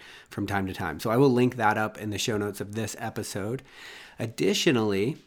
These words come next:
I revised and re-edited my first book, Burn Your Couch. You know, sometimes you just can't move on in the future without making sure you're in right relationship with your past. And as a writer,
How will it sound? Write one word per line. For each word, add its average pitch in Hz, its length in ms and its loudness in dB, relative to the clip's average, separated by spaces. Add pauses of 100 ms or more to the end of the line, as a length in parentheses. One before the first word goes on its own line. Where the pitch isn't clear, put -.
(260)
I 123 120 2
revised 131 1120 0
and 110 160 -2
re-edited 113 760 -2
my 107 200 0
first 135 540 -2
book, 107 320 -6
Burn 110 280 -2
Your 104 140 -2
Couch. - 600 -2 (400)
You 135 80 2
know, 143 120 8
sometimes 131 520 6
you 123 60 2
just 110 300 -4 (320)
can't 127 320 4
move 127 240 6
on 113 200 4
in 113 60 2
the 110 100 0
future 160 600 0
without 107 720 2
making 113 400 -2
sure 101 320 0
you're 98 440 0
in 104 420 -4 (320)
right 104 260 0
relationship 98 720 -4
with 98 140 -2
your 92 100 -4
past. 95 540 0
And 92 200 -4
as 104 140 -8
a 107 80 -2
writer, 131 540 4